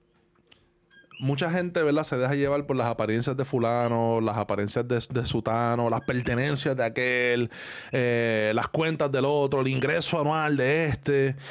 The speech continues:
las propiedades. Y sí, son cosas importantes, son cosas que he dicho yo mismo, he dicho anteriormente, ¿verdad? Que no está mal que tú aspires a más, ¿no? Eh, tú no tienes que estar bien jodido, tú no tienes que estar en el fondo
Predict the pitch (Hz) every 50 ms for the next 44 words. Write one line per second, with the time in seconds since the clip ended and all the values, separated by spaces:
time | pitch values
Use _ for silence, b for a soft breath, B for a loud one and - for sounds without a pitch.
0 | B B B B B B 127 120 - - 143 123 131 120 123 131 143 147 147 143
1 | 135 131 139 127 - - - 143 151 143 - 147 135 143 131 - 147 143 147 143
2 | 135 147 139 135 123 123 139 147 147 - 135 127 131 127 - 139 139 - - 127
3 | 117 113 - - 113 117 120 135 135 135 - 135 127 117 113 120 131 135 135 147
4 | 151 151 131 123 123 123 135 135 - 131 117 107 107 113 117 113 117 131 151 143
5 | 120 107 110 113 131 156 175 175 131 110 104 - B B B B B B B B
6 | B 120 123 127 131 - 170 143 131 131 143 151 143 135 123 123 127 127 131 -
7 | - - 135 131 143 135 123 117 - - - - - 104 107 143 143 127 - -
8 | 110 120 156 220 - - 113 107 107 - - 117 127 143 143 139 139 131 127 139
9 | 151 147 139 135 - - 131 117 - - 123 123 135 131 117 113 117 127 143 139
10 | 135 139 123 120 131 143 151 139 131 120 113 - 127 139 139 139 143 143 151 156
11 | 156 147 - 151 135 - 151 147 156 151 143 135 139 - 165 170 160 131 113 110
12 | 110